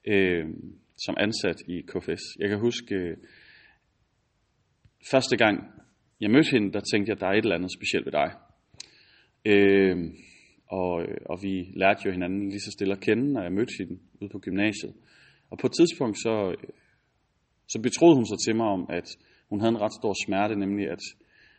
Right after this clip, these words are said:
øh, hendes forældre, øh, var meget, meget modstandere af, at hun brugte tid på det der kristne noget. Hun var opvokset i et, et hjem, hvor, øh, det at være troende, det var at være dum. Øh,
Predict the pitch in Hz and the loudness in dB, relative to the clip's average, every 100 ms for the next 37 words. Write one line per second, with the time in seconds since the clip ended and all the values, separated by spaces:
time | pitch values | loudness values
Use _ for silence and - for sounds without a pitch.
0 | _ - 98 90 82 - _ _ - 98 | _ -10 -6 -6 -8 -12 _ _ -6 -6
1 | 95 107 101 107 - 98 87 85 - - | -2 0 2 2 -2 -6 -6 -8 -14 -18
2 | - - - 98 95 95 107 110 98 107 | -18 -20 -4 -2 2 4 4 2 2 2
3 | 107 98 104 - 85 73 60 78 60 - | 2 -2 -4 -6 -8 -8 -6 -6 -6 -12
4 | - 82 - 78 - - - - - - | -14 -14 -12 -14 -12 -14 -12 -14 -14 -14
5 | - - - - - _ _ _ _ _ | -12 -12 -14 -14 -18 _ _ _ _ _
6 | _ - 107 98 85 - 113 98 90 - | _ -6 0 2 2 0 -2 0 -4 -6
7 | 78 - 90 87 - - 98 - 107 95 | -10 -8 -8 -8 -12 -10 -10 -2 -2 -2
8 | 92 92 - - - - - - - 95 | -4 -4 -6 -10 -16 -14 -14 -10 -2 -2
9 | 82 - 104 101 104 101 101 87 85 82 | -2 -6 -4 -2 -2 -4 -6 -6 -6 -10
10 | - 92 85 82 123 139 - - _ _ | -12 -14 -14 -4 0 0 -2 -18 _ _
11 | _ _ _ _ _ _ - 107 95 90 | _ _ _ _ _ _ -4 -2 0 -2